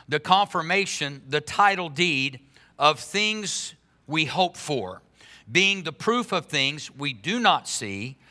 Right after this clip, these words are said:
and the conviction of their reality, faith, perceiving as real fact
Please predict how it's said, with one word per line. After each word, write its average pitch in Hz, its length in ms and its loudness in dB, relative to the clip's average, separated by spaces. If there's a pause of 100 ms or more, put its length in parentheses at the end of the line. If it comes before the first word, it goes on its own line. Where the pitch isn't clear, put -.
(160)
and 170 200 4
the 156 60 -4
conviction 160 800 -4
of 160 300 0
their 165 240 0
reality, 147 1200 2 (400)
faith, 170 800 0 (420)
perceiving 202 720 0
as 180 240 0
real 185 300 -2
fact 143 640 2